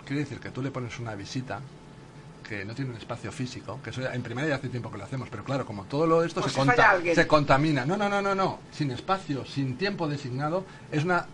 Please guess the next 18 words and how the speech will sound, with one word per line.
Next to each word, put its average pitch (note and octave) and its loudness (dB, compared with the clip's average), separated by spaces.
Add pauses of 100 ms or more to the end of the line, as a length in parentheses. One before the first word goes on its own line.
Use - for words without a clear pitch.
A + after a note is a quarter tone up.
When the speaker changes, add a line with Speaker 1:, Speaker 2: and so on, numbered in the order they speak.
Speaker 1:
como C#3 0
un F3+ 0
recordatorio F#3 2
de E3 0
que C#3+ -2
eso F#3 -4
lo D#3 0
tengo C#3+ -4
que G2+ -12
hacer. D3+ -6 (220)
Speaker 2:
Ah. G3+ -4 (120)
Speaker 1:
Vale, G3 2
entonces - 2
cuando A#2+ 0
puedo, F#3 2 (180)
falla B2 0
un C3 0
paciente C#3+ 0